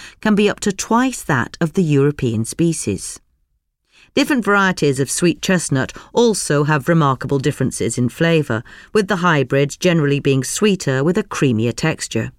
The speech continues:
Martin holds courses on growing nuts, where a couple of dozen people come to talk about nuts all weekend,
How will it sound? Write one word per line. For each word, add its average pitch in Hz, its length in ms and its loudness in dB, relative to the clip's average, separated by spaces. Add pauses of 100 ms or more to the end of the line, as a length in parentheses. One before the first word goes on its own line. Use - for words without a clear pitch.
(920)
Martin 277 360 2
holds 202 280 2
courses 208 520 0
on 123 140 0
growing 120 340 2
nuts, - 360 -2 (220)
where 240 120 4
a 233 60 2
couple 196 260 0
of 190 80 2
dozen 165 300 0
people 143 420 0
come 139 280 -2
to 180 100 -2
talk 214 400 0
about 120 240 -2
nuts 175 420 0
all 147 280 2
weekend, 139 640 0